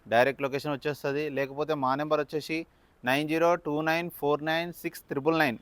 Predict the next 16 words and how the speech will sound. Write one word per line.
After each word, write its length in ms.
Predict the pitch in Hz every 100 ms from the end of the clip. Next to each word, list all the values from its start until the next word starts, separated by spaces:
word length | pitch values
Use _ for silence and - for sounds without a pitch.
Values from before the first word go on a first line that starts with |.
| _
ఈ 100 | 135 139
నెంబర్కి 320 | 147 151 135
just 180 | 135 - 123
హాయ్ 200 | 131 143 156
అని 120 | 151
పెట్టండి, 360 | 135 151 151 175 _ _ _ _ - 123
వెంటనే 280 | 135 151 156
మేము 160 | 147 143 127
లొకేషన్ 380 | 131 135 139 131
పంపించడం 320 | 120 135 135 127
జరుగుతది. 400 | 120 110 104 104 _ _ _ _ 131
ఈరోజు 420 | 143 147 151 165 135 - - 135
all 180 | 160 156
cars, 200 | 147 151 - 139
అన్ని 200 | 147 147
కార్స్ 260 | 135 139